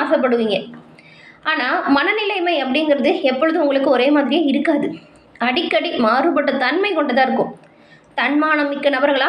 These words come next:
மிதுன ராசி அன்பர்கள் நீங்க இருப்பீங்க. குரு பகவான் எப்பவுமே உங்களுக்கு வலுப்பெறும் பொழுது நல்ல ஒரு உயர்வு உங்களோட வாழ்க்கையில ஏற்படும். நீங்க பாருங்க, எப்பவுமே மத்தவங்களோட வாழ்க்கையில அவங்களுக்கு ஆலோசனை கூறக்கூடிய இடத்துல இருப்பீங்க.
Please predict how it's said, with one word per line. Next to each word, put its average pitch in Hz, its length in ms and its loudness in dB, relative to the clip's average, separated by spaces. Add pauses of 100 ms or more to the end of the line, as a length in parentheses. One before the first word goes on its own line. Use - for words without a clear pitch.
மிதுன 285 300 0
ராசி 277 300 0
அன்பர்கள் 294 340 2 (100)
நீங்க 254 200 2
இருப்பீங்க. 220 300 0 (960)
குரு 359 260 2
பகவான் 370 360 0
எப்பவுமே 320 340 0
உங்களுக்கு 277 320 -2
வலுப்பெறும் 311 440 2
பொழுது 254 220 2 (220)
நல்ல 240 320 0
ஒரு 349 240 0
உயர்வு 294 260 2
உங்களோட 247 280 2 (120)
வாழ்க்கையில 330 400 0 (160)
ஏற்படும். 220 340 -4 (680)
நீங்க 381 260 0
பாருங்க, 403 340 0
எப்பவுமே 349 400 4
மத்தவங்களோட 311 540 2
வாழ்க்கையில 349 440 0 (600)
அவங்களுக்கு 330 440 2 (220)
ஆலோசனை 330 420 4
கூறக்கூடிய 277 480 2
இடத்துல 294 280 2
இருப்பீங்க. 233 320 2